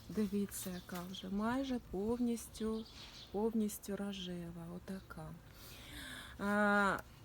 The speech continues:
вона набралася дуже сильно води. Е, настільки сильно, що вже б-, пройшло більше доби, як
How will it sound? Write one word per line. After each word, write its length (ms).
вона 420
набралася 880
дуже 600
сильно 580
води. 480
Е, 220
настільки 560
сильно, 520
що 260
вже 280
б-, 220
пройшло 480
більше 460
доби, 360
як 140